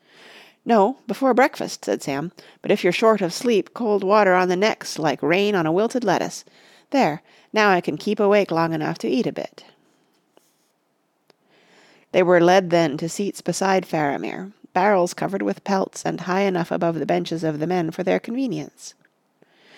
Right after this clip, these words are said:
Before they ate, Faramir and all his men turned and faced west in a moment of silence. Faramir sig-, signed to Frodo and Sam that they should do likewise. "So we always do," he said, as they sat down.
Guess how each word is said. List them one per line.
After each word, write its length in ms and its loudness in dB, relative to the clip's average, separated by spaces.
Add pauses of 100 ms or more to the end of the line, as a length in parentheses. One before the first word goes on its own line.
(460)
Before 240 4
they 180 6
ate, 260 2
Faramir 540 2
and 140 2
all 140 6
his 180 -2
men 260 -4
turned 340 -6
and 200 -4
faced 340 -4
west 400 -4
in 80 -4
a 80 -4
moment 320 -4
of 100 -8
silence. 680 -6 (600)
Faramir 480 4
sig-, 300 0 (160)
signed 380 -2
to 100 -4
Frodo 340 4
and 180 0
Sam 280 -2
that 140 -8
they 140 -2
should 180 -10
do 140 -4
likewise. 640 -4 (1500)
"So 220 6
we 120 8
always 320 6
do," 160 6
he 140 0
said, 320 -2 (100)
as 140 -8
they 140 -4
sat 220 -6
down. 300 -8